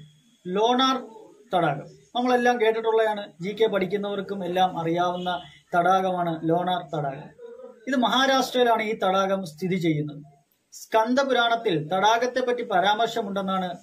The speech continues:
വിദഗ്ധർ പറയുന്നത്. ഉൽക്കാപതനത്തെ തുടർന്നാണ് ഈ തടാകം ഉണ്ടായതെന്നാണ് വിശ്വസിക്കപ്പെടുന്നത്. ഉൽക്കാപതനം തുടർന്ന് ഉണ്ടായ തടാകം ആണ് മഹാരാഷ്ട്രയിലെ ലോണാർ തടാകം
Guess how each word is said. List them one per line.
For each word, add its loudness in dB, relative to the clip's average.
വിദഗ്ധർ 0
പറയുന്നത്. -2
ഉൽക്കാപതനത്തെ 2
തുടർന്നാണ് 0
ഈ -4
തടാകം 2
ഉണ്ടായതെന്നാണ് -2
വിശ്വസിക്കപ്പെടുന്നത്. -6
ഉൽക്കാപതനം 0
തുടർന്ന് 0
ഉണ്ടായ 2
തടാകം 2
ആണ് 2
മഹാരാഷ്ട്രയിലെ 0
ലോണാർ 0
തടാകം 0